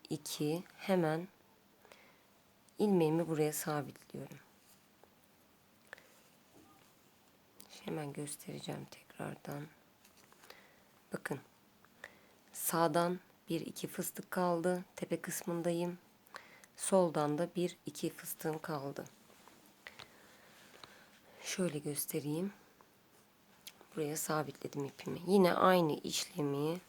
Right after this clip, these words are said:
tekrarlıyoruz arkadaşlar. Bir, iki ve üç. Fıstığımı kapatıyorum. Bir zincir çekiyorum.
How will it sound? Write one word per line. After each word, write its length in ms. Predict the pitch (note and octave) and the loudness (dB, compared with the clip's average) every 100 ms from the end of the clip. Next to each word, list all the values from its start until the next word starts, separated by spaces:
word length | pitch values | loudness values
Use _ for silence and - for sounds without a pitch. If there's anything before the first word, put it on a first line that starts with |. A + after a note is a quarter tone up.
| - | -16
tekrarlıyoruz 760 | - E3 - D3 C#3+ D3 C#3+ - | -4 -4 0 0 0 -2 -4 -4
arkadaşlar. 680 | C#3+ - - - - - - - - - - - F3+ | -6 -6 -8 -8 -8 -8 -10 -12 -20 -20 -20 -4 2
Bir, 460 | E3+ E3+ - - - - _ - - - _ _ _ - - - - - - | 4 4 0 -4 -10 -20 _ -20 -20 -20 _ _ _ -20 -20 -20 -20 -8 -6
iki 600 | D#3+ - E3+ E3 E3 E3+ - - - _ _ - | -6 -4 2 4 2 -2 -14 -20 -20 _ _ -6
ve 140 | C#3+ - | -6 -6
üç. 360 | - - - - - - - - - - - - _ - - _ _ - - - - _ - - - - - - - | -12 -10 -12 -14 -20 -20 -20 -20 -20 -20 -20 -20 _ -20 -20 _ _ -20 -20 -20 -20 _ -20 -20 -16 -16 -18 -20 -6
Fıstığımı 500 | E3 - - D#3 C3 | -4 -4 0 2 2
kapatıyorum. 760 | - - E3 - F3 E3+ F3 F3 - - - - - | -2 -2 -2 0 4 6 4 0 -12 -20 -20 -20 -8
Bir 140 | D#3+ D3+ | -6 -4
zincir 360 | E3 D#3+ E3 | -2 -2 -4
çekiyorum. 720 | - E3 - F3 E3 E3+ E3+ | -6 -10 -6 -4 -2 -2 -4